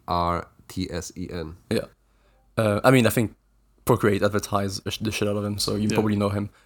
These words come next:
Speaker 2: if you know Procreate. But yeah.
Speaker 3: Nice.
Speaker 2: Otherwise, Concept, the app Concept is very, very good. It's like an infinite canvas.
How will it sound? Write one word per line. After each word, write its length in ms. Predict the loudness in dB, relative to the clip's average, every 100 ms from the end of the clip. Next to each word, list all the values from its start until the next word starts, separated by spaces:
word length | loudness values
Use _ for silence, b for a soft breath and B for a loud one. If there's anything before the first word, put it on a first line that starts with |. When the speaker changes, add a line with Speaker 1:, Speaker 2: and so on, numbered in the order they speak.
| -8
Speaker 2:
if 120 | -4
you 60 | -2
know 60 | 0
Procreate. 360 | -2 -4 -6
But 100 | -4
yeah. 60 | -2
Speaker 3:
Nice. 160 | 0 2
Speaker 2:
Otherwise, 340 | 10 10 10
Concept, 600 | 4 4 6 6 4 -6 -2
the 120 | 0
app 160 | 0 2
Concept 480 | 0 2 0 0
is 60 | -2
very, 260 | 4 6 6
very 200 | 6 4
good. 180 | 4 2
It's 140 | 2
like 120 | 2
an 60 | 2
infinite 320 | 0 0 0
canvas. 540 | 0 0 2 2 0